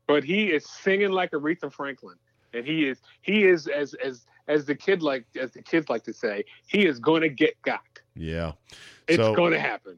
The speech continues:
Speaker 2: so I'm
Speaker 1: Sorry.
Speaker 2: looking at a picture of him here. He's got a big stack of money on, on his arm, up next to his ear, like, "Eh, look at all my money."
Speaker 1: I mean, it's
Speaker 2: Live
Speaker 1: the,
Speaker 2: fast, go to jail, or die hard.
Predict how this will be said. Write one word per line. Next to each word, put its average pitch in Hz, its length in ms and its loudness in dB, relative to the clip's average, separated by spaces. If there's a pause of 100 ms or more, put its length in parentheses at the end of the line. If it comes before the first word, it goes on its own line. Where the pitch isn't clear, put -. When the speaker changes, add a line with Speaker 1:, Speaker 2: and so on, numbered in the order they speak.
Speaker 2:
so 107 180 -2
I'm 107 80 0
Speaker 1:
Sorry. 110 60 -2
Speaker 2:
looking 113 240 -2
at 107 60 2
a 104 60 0
picture 107 400 0
of 95 80 0
him 95 140 -2
here. 101 260 2
He's 92 160 -4
got - 360 -4
a 87 140 -2
big 85 220 -6
stack 92 340 -4
of 95 60 -6
money 92 320 -4
on, 85 220 -6
on 90 180 -6
his 82 140 -6
arm, 87 320 -4 (220)
up 95 180 -6
next 95 240 -6
to 104 120 -6
his 90 180 -4
ear, 92 180 -2
like, 82 320 -8 (260)
"Eh, 113 160 -2 (200)
look 107 100 -6
at 104 80 -4
all 107 180 0
my 110 120 0
money." 113 360 2 (1400)
Speaker 1:
I 165 80 -4
mean, 165 300 2
it's 156 160 -2
Speaker 2:
Live 131 280 4
Speaker 1:
the, 160 60 2
Speaker 2:
fast, 147 640 2
go 127 180 6
to 135 100 4
jail, 131 380 4
or 120 100 4
die 120 360 4
hard. 107 420 4